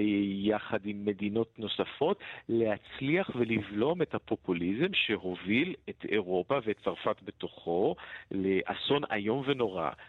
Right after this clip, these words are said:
במלחמת העולם השנייה. וכשאנחנו רואים שבני ברית של פוטין,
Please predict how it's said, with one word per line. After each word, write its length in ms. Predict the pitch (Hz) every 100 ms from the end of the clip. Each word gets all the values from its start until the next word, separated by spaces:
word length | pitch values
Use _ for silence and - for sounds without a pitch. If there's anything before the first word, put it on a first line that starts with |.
| -
במלחמת 480 | 104 101 - 110 110
העולם 240 | 110 110
השנייה. 480 | 120 - 180 247 175 95 - - - _ -
וכשאנחנו 720 | 92 87 87 - 101 95 104
רואים 300 | 98 98 131 151
שבני 760 | - 104 95 87 104 101 123
ברית 300 | 123 117 123
של 180 | - 110 -
פוטין, 640 | 135 139 - 104 92 78